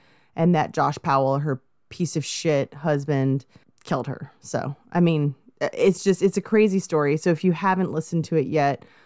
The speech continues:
Cold is the best single story podcast I've ever listened to. There's a couple others that really keep you on the edge of your seats, but just not quite the quality of Cold. So I'll just say that. So with all that being said, anything you want to say, Kevin?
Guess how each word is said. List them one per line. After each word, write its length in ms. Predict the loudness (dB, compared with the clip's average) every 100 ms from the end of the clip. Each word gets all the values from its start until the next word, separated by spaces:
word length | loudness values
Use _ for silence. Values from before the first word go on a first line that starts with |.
| _ -6
Cold 440 | 2 4 6 4
is 300 | 4 2 0
the 80 | -2
best 260 | 0 0 0
single 220 | -2 -2
story 240 | 0 -2
podcast 420 | 0 -2 -2 -6 -4
I've 160 | -2
ever 180 | -2 -2
listened 360 | -4 -2 -2 -2
to. 400 | 0 0 0 -2 -8 _ -20 _
There's 220 | 2 2 2
a 40 |
couple 360 | -2 -2 2 2
others 380 | 2 2 0
that 100 | 0
really 180 | 0 0
keep 200 | -2 -2
you 60 | 0
on 100 | 0
the 100 | 0
edge 160 | -2 -2
of 60 |
your 100 | -2
seats, 320 | 0 0 -2 0
but 300 | -2 -2 -2
just 180 | -2
not 300 | 2 2 2 -4 _
quite 320 | -4 0 0
the 80 | -2
quality 500 | -4 2 2 2 0
of 140 | -2 -2
Cold. 440 | -2 -2 -2 -4 -10
So 460 | -8 -2 0 0 -4 _ _ _ _ -4
I'll 80 | -2
just 140 | 0
say 100 | 0
that. 220 | 0 -4 _ _ _ _
So 300 | 0 2 2 -6
with 160 | -2 2
all 160 | 4 4
that 220 | 4 2
being 220 | 0 -2
said, 340 | -2 -2 -2 0
anything 380 | 2 4 4 2
you 100 | 2
want 120 | 2
to 60 | 0
say, 140 | 0
Kevin? 340 | 0 2 2